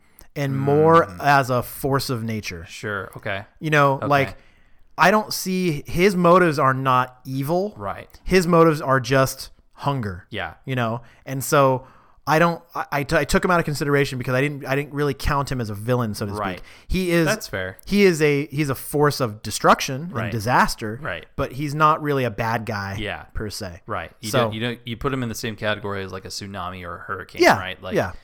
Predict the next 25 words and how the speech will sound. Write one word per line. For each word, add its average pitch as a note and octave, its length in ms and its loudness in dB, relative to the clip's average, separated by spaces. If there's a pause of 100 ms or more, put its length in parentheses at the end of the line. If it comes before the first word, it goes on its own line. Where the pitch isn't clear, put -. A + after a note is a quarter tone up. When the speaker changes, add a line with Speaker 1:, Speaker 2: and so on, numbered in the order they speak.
(140)
Speaker 2:
he's G2+ 240 -16
not A2 280 -6
necessarily G2 840 -6 (220)
out G2+ 520 -6
to, G#2 720 -8 (400)
you A#2+ 180 -12
know, G2+ 340 -10 (220)
like, G2+ 200 -14
mess G2+ 440 -12
with - 120 -20
people's A2 320 -14
lives, A#2+ 460 -8
but D#3 100 -8
Speaker 1:
Yep. D#3 100 -4
Speaker 2:
he's, F#2+ 240 -14
like, F2+ 200 -16 (100)
got F2 220 -12
this - 300 -18 (160)
insatiable F#2 600 -14
hunger F2+ 420 -18
all E2+ 140 -14
the F2 80 -18
time, - 340 -18
right? - 180 -12
Speaker 1:
Yeah. B2 200 -4